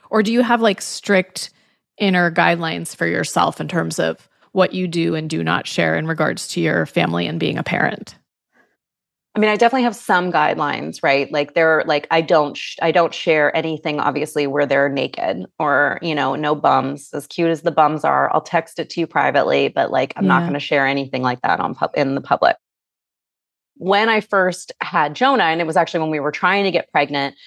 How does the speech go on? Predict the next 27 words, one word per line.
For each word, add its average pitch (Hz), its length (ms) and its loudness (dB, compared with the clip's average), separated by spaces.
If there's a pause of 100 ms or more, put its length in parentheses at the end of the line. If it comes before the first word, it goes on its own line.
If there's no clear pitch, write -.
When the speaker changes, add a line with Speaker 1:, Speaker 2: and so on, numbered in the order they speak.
(260)
Speaker 2:
I 170 220 4
was 170 200 0
like, 143 260 -2
"I'm 220 240 2
gonna 160 140 -2
share 151 300 -2
everything." 165 480 0
And 147 100 -6
my 143 80 -2
husband 147 360 -4
was 139 140 -8
like, - 180 0
"Absolutely 147 480 0
not." 233 320 2
And 160 100 0
it 117 80 -2
was 170 120 2
like, 143 160 0
it 151 80 -2
was 156 120 0
a 156 40 0
major 160 440 2
point 147 260 -4
of 135 80 -10
contention 147 500 -4
'cause 156 200 -6
he's 277 260 2